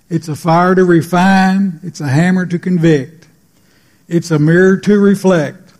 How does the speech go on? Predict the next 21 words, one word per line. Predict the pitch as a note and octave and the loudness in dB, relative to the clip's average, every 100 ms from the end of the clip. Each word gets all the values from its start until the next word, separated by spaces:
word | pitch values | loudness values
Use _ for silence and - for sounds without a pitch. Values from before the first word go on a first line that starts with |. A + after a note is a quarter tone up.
| _ _ _ _ - | _ _ _ _ -8
It's | D#3 C#3 | -6 0
water | D#3 F3+ G3+ G3+ F#3+ | 2 2 2 0 0
to | G3 | -8
cleanse. | - F#3+ F3+ D3 B2+ B2+ - - _ _ _ _ _ | -4 0 2 2 -2 -10 -20 -20 _ _ _ _ _
It's | D#3+ D3 | -12 -6
a | D3+ | -2
lamp | D3 F3 G3 F#3+ | 0 2 0 -2
to | F#3+ | -2
our | F#3+ | -2
feet | F3+ F#3+ G#3 G#3+ G#3+ - | -2 0 2 0 -4 -10
and | D#3+ | -6
a | C#3 | -4
light | C3 D3 F3 F3 | -2 -2 -2 -2
to | E3 | -2
our | F3 E3+ | -2 -2
path. | C#3 D3 C3 B2 - _ _ _ _ _ _ _ _ | -2 -2 -2 -8 -18 _ _ _ _ _ _ _ _
It's | E3 - | -8 -4
medicine | D3 F3+ F3+ F3+ F#3 | 0 0 0 -4 -4
for | F#3 F#3 F3+ | -2 0 0
our | |
mind | F3 F3+ F#3 F#3 F#3+ F#3+ | 0 2 2 2 0 -2